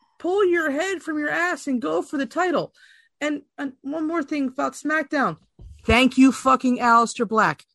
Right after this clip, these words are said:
Yes, I know you beat my Big E in the head with a black mass, but I was so fucking happy that they brought you back and they kept continuity with the blue eye.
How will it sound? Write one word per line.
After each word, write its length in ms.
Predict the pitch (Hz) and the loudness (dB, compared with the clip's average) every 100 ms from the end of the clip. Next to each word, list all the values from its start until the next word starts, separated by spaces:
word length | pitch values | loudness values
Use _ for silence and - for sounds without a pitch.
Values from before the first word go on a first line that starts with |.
| - | -6
Yes, 260 | 180 156 - | -6 -6 -6
I 120 | 175 | -4
know 200 | 151 156 | -4 -4
you 180 | 180 214 | -4 -4
beat 220 | 233 254 | -4 -2
my 140 | 269 | -2
Big 260 | 226 277 240 | -2 -2 -2
E 380 | 247 240 240 226 _ _ | -2 -2 -4 -8 _ _
in 120 | 208 226 | -2 0
the 80 | |
head 340 | 233 254 240 226 _ - | 0 -2 -2 -6 _ -6
with 120 | 202 | -4
a 40 | |
black 300 | 196 208 214 | 0 0 0
mass, 400 | 233 196 175 - _ _ _ | -4 -4 -6 -10 _ _ _
but 120 | 202 | 0
I 220 | 208 208 202 | 2 2 2
was 200 | 190 - | 0 -4
so 300 | - 233 247 | -4 0 0
fucking 440 | 247 311 294 320 277 | -2 -8 -8 -6 -4
happy 300 | 254 226 233 | -2 -2 -4
that 140 | 208 | -4
they 80 | 233 | -4
brought 300 | 208 214 233 | -2 -2 -2
you 80 | 214 | -4
back 260 | 196 185 _ - _ 294 | -4 -4 _ -20 _ -2
and 520 | 330 339 254 269 - _ - | 0 2 0 -2 -6 _ -4
they 180 | 220 226 | -2 -2
kept 340 | - 208 - | -4 -8 -6
continuity 680 | 190 185 214 285 339 277 262 | -4 -4 -4 -2 -2 -2 -4
with 180 | 202 - | -6 -8
the 60 | 185 | -4
blue 260 | 214 226 | 0 0
eye. 360 | 233 202 151 | 4 6 4